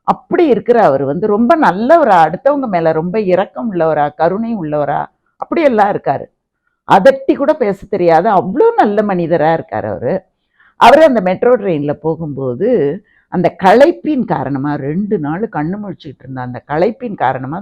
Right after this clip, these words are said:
தூங்கிடுறாரு. தூங்குன உடனே எல்லாரும் அவரை பார்க்கறாங்க, சிரிக்கிறாங்க. அவருடைய உண்மை நிலை என்னங்கிறத யாருமே தெரிஞ்சுக்கல.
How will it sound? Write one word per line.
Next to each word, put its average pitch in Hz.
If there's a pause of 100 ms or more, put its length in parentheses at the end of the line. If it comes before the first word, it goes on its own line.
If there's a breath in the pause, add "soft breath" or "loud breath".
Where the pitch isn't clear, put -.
தூங்கிடுறாரு. 220 (920)
தூங்குன 202
உடனே 143 (540)
எல்லாரும் 262
அவரை 170
பார்க்கறாங்க, 165 (160)
சிரிக்கிறாங்க. 202 (680)
அவருடைய 254
உண்மை 330
நிலை 214 (100)
என்னங்கிறத 226
யாருமே 180
தெரிஞ்சுக்கல. 175